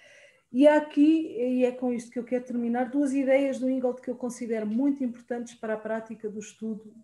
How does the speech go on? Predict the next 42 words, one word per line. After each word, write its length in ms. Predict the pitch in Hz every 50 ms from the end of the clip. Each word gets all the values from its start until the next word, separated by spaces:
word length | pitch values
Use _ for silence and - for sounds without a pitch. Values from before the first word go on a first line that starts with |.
| _ _ _ _
ah, 200 | - 196 190 185
tecnológico 840 | 185 - - 233 233 240 226 220 214 220 220 220 220 233 208 - -
dos 140 | 208 196 196
líticos. 640 | 196 180 180 - - _ - _ _ _ _ _ _ _ _ _ _ _ _ -
Uma 240 | 262 294 320 330 311
é 180 | 294 277 262
que 340 | 262 262 - - - 240 226
a 60 | 214
ideia 420 | 214 220 220 196 254 254 262 247 233
da 120 | 202 226 220
mera 300 | 226 233 233 233 233 226
recolha 420 | - - - - 226 214 208 208
de 80 | 190 226
informação 640 | 226 226 - 220 220 214 202 208 - 220 214 226 233
não 260 | 240 240 254 262 254
garante 540 | 233 233 226 220 220 220 240 233 233 - - - - _ _ _ _ _ _ -
em 120 | - 254 262
nada 380 | 254 240 240 262 254 247 262
conhecimento 800 | 262 262 262 247 233 - - 254 226 220 226 240 247 247 - 240
e 40 | 233
muito 340 | 226 247 277 262 - - 233
menos 180 | 247 240 240
compreensão. 800 | - 247 254 226 - 220 226 220 208 202 - - 156 139 - - _ _ _ _ _ _ _ _ _ - - - - - -
E 120 | - 262
no 100 | 269 285
mesmo 300 | 285 294 302 294 285 302
sentido, 520 | 285 - - 311 294 285 - 247 226 185 226
a 40 | 240
ideia 400 | 240 233 220 226 220 214 208 202
de 100 | - -
que 140 | _ -
nenhuma 320 | 233 247 277 302 285 285 277
transformação 800 | 277 262 262 247 - - 247 240 240 233 233 - 240 226 220
genuína 500 | 208 196 226 226 226 226 226 220 208 208
no 140 | 208 214 214
pensamento 720 | 214 233 233 226 226 - 214 214 220 226 247 247 247 - -
é 120 | 254 254
possível 460 | 254 - - - - 262 254 240 254 254
sem 140 | 254 262
uma 160 | 240 233 233 208
base 380 | 180 220 226 226 233 233 -
de 60 | _